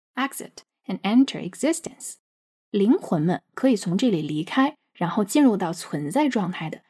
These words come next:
这样一种领域，或者说是空间。因为本身这个空间就是一种抽象的存在，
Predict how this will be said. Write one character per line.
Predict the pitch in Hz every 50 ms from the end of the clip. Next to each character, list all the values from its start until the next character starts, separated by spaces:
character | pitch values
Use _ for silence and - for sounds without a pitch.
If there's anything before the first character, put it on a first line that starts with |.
| _ _ _ -
这 | -
样 | 202 190 180
一 | 160
种 | 131 151 151 185 190
领 | 190 143 - _ -
域， | 208 240 196 - _ _ _ _ _
或 | _ - 320 320
者 | 233 160 143
说 | 180 - - 170 170 - _ -
是 | - - -
空 | - - 190 196 208 208
间。 | - 233 247 254 262 _ _ _ _ _ _ _ _ _ _ _ _ _ _ _
因 | - 330 349
为 | 381
本 | 370 - 233 175 135 151
身 | - - 302 339
这 | 359 359 320
个 | 233
空 | 190 - - 240 240
间 | 240 254 254 254 254
就 | 254 269 233
是 | 214 220 202
一 | 185
种 | 180 143 143 180
抽 | - - - 254 294
象 | 302 - 349 302
的 | 240 175
存 | 185 - - 156 160
在， | 160 156 151 -